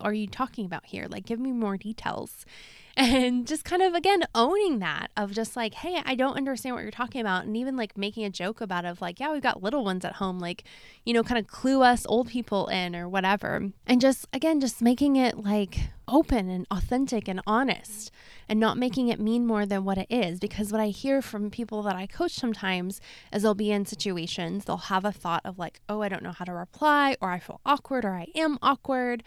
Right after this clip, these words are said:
I'm not good at this." Then they'll get in their own head and they get out of the moment.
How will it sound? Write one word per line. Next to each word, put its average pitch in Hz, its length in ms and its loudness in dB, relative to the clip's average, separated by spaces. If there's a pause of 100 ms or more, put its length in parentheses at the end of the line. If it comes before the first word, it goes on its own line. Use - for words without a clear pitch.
(140)
I'm 180 120 -4
not 180 200 -4
good 311 180 8
at 285 140 4
this." 269 580 2 (380)
Then 233 380 8
they'll 220 120 10
get 196 160 4
in 208 100 4
their 196 200 4
own 202 220 6
head 196 400 2
and 202 200 0
they 185 120 -2
get 190 220 2
out 202 180 4
of 196 140 4
the 190 100 2
moment. 208 880 0